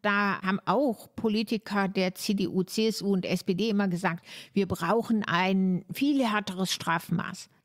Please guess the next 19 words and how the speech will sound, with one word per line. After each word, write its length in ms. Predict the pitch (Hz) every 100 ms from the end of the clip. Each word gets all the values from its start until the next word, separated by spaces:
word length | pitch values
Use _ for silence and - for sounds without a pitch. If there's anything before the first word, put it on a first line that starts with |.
| _ _ _
Und 240 | 175 185
wir 160 | 180 208
haben 120 | 254
immer 200 | 220 220
gesagt, 300 | 214 208 202
nein, 520 | 202 208 262 330 269 -
das 200 | - 180
kommt 220 | - 214 220
vielleicht 400 | 202 185 - -
öffentlich 520 | 277 - 370 233 -
gut 260 | 185 175 -
an, 320 | 160 160 160 - _ _ _ -
aber 180 | 185 196
es 160 | -
geht 240 | 262 302 -
nicht 160 | 247
um 140 | 220 196
das 180 | 175
Strafmaß. 920 | - - 160 165 - 170 156 170 -